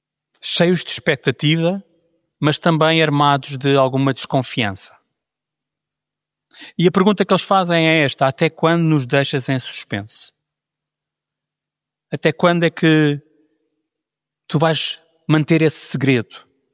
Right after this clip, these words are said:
Se és o Cristo, dize-o abertamente." E, e não sei como é que vocês reagiriam ou se veem no meio desta cena, mas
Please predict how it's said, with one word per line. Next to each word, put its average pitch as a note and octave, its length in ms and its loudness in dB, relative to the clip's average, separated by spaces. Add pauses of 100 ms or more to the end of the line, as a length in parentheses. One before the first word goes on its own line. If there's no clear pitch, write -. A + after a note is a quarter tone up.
(120)
Se - 320 0
és F#3+ 200 2
o E3 80 0
Cristo, E3+ 500 0
dize-o D#3+ 640 0 (500)
abertamente." A#2+ 840 -4 (2250)
E, E3+ 560 2
e D3 500 2 (600)
não E3+ 140 4
sei F#3 160 0
como F3+ 180 0
é E3+ 60 0
que - 60 -6
vocês D#3 480 -2 (220)
reagiriam C#3+ 840 2
ou C#3 120 -4
se - 160 -4
veem D#3 240 2
no D3 140 4
meio D3 240 0
desta C3+ 340 -4
cena, A2+ 540 -2 (1800)
mas C#3 600 0